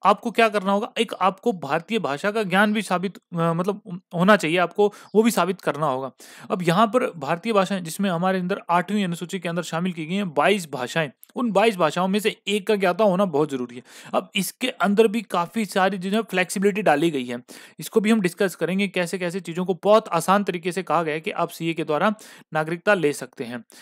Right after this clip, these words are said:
तो चलिए स्टार्ट करते हैं। First of all, हम तो जानते हैं कि क्या प्रूफ देने होंगे कि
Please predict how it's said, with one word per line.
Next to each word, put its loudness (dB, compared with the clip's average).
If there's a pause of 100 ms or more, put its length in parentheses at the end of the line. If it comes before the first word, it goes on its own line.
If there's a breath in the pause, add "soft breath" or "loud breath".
(140 loud breath)
तो -4
चलिए 2
स्टार्ट -2
करते -14
हैं। -18
First -4
of -2
all, 2
हम 0
तो -4
जानते -4
हैं -6
कि -6
क्या 2
प्रूफ -2
देने -2
होंगे -4 (240 loud breath)
कि -6